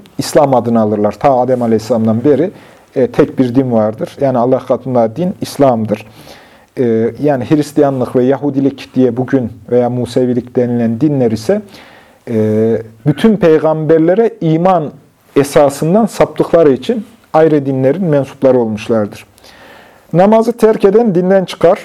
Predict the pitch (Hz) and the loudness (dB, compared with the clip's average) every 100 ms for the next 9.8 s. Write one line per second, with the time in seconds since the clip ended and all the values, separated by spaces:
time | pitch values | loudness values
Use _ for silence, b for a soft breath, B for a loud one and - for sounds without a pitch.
0 | - 165 160 190 202 185 160 143 147 175 | -2 0 0 0 0 2 2 2 0 2
1 | 196 185 170 180 175 180 196 165 170 185 | 0 -2 0 2 2 -2 -2 -2 2 2
2 | 160 147 123 131 123 123 117 175 175 170 | 2 2 4 4 2 0 -2 0 2 0
3 | 190 190 185 190 170 160 147 151 151 147 | 2 2 2 0 0 0 -2 -2 -2 -2
4 | - 214 196 185 165 135 123 117 131 214 | -2 -2 0 2 4 2 2 0 -2 -4
5 | - B B B B B 165 202 233 180 | -6 B B B B B -2 2 2 2
6 | 160 180 214 208 196 180 185 165 165 139 | 0 0 0 2 0 -2 -2 -4 -2 -2
7 | - 165 180 226 180 175 175 160 113 113 | 0 -2 -2 -4 0 4 4 2 0 -6
8 | - 185 190 185 208 180 185 208 214 196 | 0 2 2 2 0 2 2 2 2 2
9 | 156 139 127 120 110 - - - | 2 2 0 -2 -4 -8 -16 -20